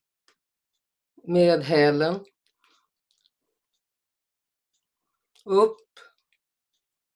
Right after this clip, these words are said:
åt höger, ner, åt vänster. Tänk dig att du sätter ihop de här fyra riktningarna till en cirkelrörelse med hälen och,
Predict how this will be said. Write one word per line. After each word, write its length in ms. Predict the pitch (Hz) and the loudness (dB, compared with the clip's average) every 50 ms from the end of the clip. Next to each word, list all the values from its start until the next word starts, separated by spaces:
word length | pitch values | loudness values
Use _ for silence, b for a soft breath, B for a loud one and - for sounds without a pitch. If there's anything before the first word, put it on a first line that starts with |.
| _ _ _ _ _ _ 175 | _ _ _ _ _ _ -16
åt 140 | 170 - - | -16 -6 -2
höger, 580 | 180 175 175 175 175 175 175 180 185 185 180 | 0 2 4 4 4 2 2 0 0 0 0
ner, 360 | 175 170 165 170 175 175 175 | 0 0 0 2 2 2 2
åt 200 | 175 175 175 - | 2 0 -2 -2
vänster. 640 | 170 156 156 156 156 147 - - _ 160 151 - 151 b b b b b b b b b _ | -2 -2 -2 -2 -4 -8 -12 -12 _ -10 -10 -10 -10 b b b b b b b b b _
Tänk 300 | - 240 233 233 220 - | -2 0 0 0 2 2
dig 100 | 233 214 | 2 2
att 120 | 214 214 | 2 2
du 100 | 226 214 | 0 -2
sätter 380 | 180 - 226 220 220 - 214 202 | 0 2 2 2 2 2 0 0
ihop 280 | 185 190 226 226 - | 2 0 0 -2 -2
de 180 | - 226 214 190 | -2 0 0 0
här 160 | 196 185 180 | 0 -2 -2
fyra 380 | - - 196 180 165 175 175 170 | -4 -4 -2 0 2 2 2 2
riktningarna 760 | 175 180 175 175 - - 170 160 160 160 160 160 160 160 160 | 2 0 -2 -2 -6 -6 -4 -2 0 0 0 0 -2 -4 -6
till 200 | - 185 170 165 | -6 -6 -4 -2
en 120 | 170 165 | -2 -2
cirkelrörelse 1200 | 165 - 226 208 170 147 147 - - 165 160 160 160 170 170 165 165 160 165 156 156 - - 170 | -4 -4 -2 -2 -2 -4 -4 -6 -6 -4 -2 0 0 2 2 2 0 -2 -4 -6 -6 -4 -4 -2
med 320 | 160 165 165 160 160 156 147 | -2 -2 -2 -2 -2 -4 -4
hälen 580 | - 165 151 147 143 139 139 139 143 147 151 | -4 -4 -4 -2 -2 -4 -4 -6 -6 -6 -8
och, 140 | 156 156 156 | -8 -10 -14